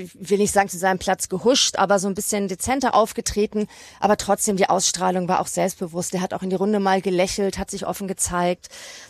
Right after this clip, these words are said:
Also mein Eindruck war, dass schon alle ausstrahlen wollen, wir haben mit dem, was da passiert ist, nichts zu tun.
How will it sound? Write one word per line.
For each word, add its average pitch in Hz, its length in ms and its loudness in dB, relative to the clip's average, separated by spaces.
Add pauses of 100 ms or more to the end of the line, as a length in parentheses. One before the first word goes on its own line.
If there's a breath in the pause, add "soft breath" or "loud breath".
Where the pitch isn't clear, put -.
(120)
Also 202 200 4 (100)
mein 214 220 2
Eindruck 220 420 -2
war, 208 220 6
dass 214 180 0
schon 214 160 0
alle 196 240 4
ausstrahlen 196 600 0
wollen, 190 460 2
wir 196 160 0
haben 202 100 -2
mit 185 100 -4
dem, 190 140 -2
was 196 100 -2
da 180 100 -8
passiert 190 440 -4
ist, - 120 -10
nichts 175 220 -6
zu - 100 -4
tun. - 380 -14